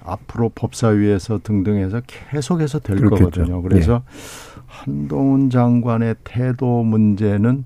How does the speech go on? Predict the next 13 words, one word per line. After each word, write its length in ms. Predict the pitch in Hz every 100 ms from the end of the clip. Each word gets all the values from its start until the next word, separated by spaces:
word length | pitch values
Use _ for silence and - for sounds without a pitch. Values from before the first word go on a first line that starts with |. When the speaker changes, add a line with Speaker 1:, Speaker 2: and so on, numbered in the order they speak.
| -
Speaker 2:
음. 280 | 107 85 82 - - - -
Speaker 1:
아, 300 | 107 98 98 95
우리가 300 | 101 101 98 - - - -
계속 480 | - - 123 101
이렇게 800 | 104 104 - - 113 110 104 98 - - - -
빈정거리고 1300 | 110 104 104 101 98 98 98 90 104 101 98 95 104
뭐 260 | 92 95 90
조롱하고 680 | - 104 104 104 101 92 95
하는 300 | 95 95 90
듯한 380 | 90 85 92 90 - - -
뭘 160 | 113 110
하나 320 | 101 135 139 - - - - - -
딱 180 | 131